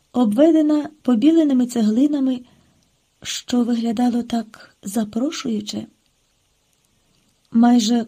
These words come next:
кожний ганочок був помальований у зелений колір, а у вікнах цвіли фуксії.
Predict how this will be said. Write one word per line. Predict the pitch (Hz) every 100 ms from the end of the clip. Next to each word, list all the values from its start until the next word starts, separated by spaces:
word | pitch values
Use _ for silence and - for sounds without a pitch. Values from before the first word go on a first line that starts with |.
| -
кожний | 233 233 208 233
ганочок | 214 269 311 262 226 220 - - - _ -
був | 226 269
помальований | 269 262 262 254 330 349 359 349
у | -
зелений | 233 247 247 302 330
колір, | - 226 214 214 208 _ _ _ _ _ _ _ _ _ -
а | 233
у | - 226
вікнах | 240 311 294 311 302
цвіли | - 208 220 214 220 233 -
фуксії. | - - 339 - - 202 208